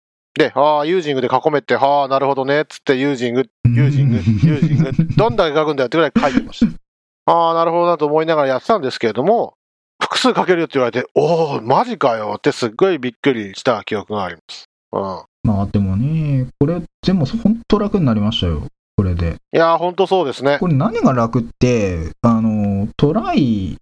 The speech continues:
Speaker 2: の中で、のスコープで変数宣言ができるのが楽。
Speaker 1: 本当ですね。
Speaker 2: な、何かっていうと、ファイナリー説でアクセスするためには、<laughs> トライの外側のスコープで変数作んないといけないんですよね。
Speaker 1: はい。なんで僕、まあ、法文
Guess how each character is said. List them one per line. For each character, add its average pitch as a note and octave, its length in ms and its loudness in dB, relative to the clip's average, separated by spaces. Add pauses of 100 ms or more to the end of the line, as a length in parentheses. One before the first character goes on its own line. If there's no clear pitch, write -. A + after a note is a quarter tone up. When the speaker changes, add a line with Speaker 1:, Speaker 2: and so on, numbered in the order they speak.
Speaker 2:
の C#3+ 160 2
中 D#3 380 0
で、 G#2 460 -2 (140)
の D#3 140 2
ス - 100 -6
コ D3+ 140 4
ー - 20 -4
プ D#3+ 160 0
で A#2 420 -2
変 C3+ 140 2
数 C3 160 -2
宣 C3+ 220 0
言 G#2+ 100 0
が F#2 120 -2
で F#2+ 100 -4
き G#2+ 100 0
る G#2 80 2
の C3+ 80 0
が C3+ 120 -2
楽。 E2 280 -4 (140)
Speaker 1:
本 C#3 140 2
当 D3 80 4
で D3+ 60 4
す B2 120 -8
ね。 B2+ 140 0 (100)
Speaker 2:
な、 C3+ 320 2 (120)
何 C#3+ 320 2
か C#3 100 2
っ A2+ 40 -2
て A2 120 -2
い G#2 40 2
う G2 60 -4
と、 G2+ 220 0
フ - 100 -10
ァ G3+ 160 2
イ - 20 -2
ナ F4+ 120 -4
リ F#4 100 2
ー - 20 0
説 G#2+ 600 0
で B2 200 2
ア C#3 100 2
ク - 80 -12
セ A#2+ 120 2
ス - 60 -8
す - 60 -4
る G2 40 -2
た A2+ 100 0
め A#2 80 2
に G2+ 120 0
は、 A#2 280 0
<laughs> - 60 -12
ト C3 100 2
ラ A#3 100 0
イ C4+ 40 0
の A3+ 100 0
外 A#2+ 240 -2
側 F#3 240 0
の F3+ 180 -2
ス - 120 -8
コ F3 120 4
ー - 20 0
プ E3 140 -2
で D3 320 0 (360)
変 D3 100 2
数 C#3 140 0
作 - 220 0
ん - 20 0
な E2 100 -4
い D#2+ 60 -6
と - 80 -8
い E2 40 -2
け E2+ 80 -2
な E2 120 0
い D#2+ 60 -2
ん F#2 100 -4 (240)
で F2 80 2
す - 100 -4
よ D#2 100 -2
ね。 G#2 220 0 (480)
Speaker 1:
は G3+ 280 -2
い。 - 40 -10
な F3+ 100 4
ん G3+ 40 -4
で F3 60 0
僕、 E3 260 0 (760)
ま F3+ 100 4
あ、 - 20 0
法 B3 400 0
文 B3 420 -4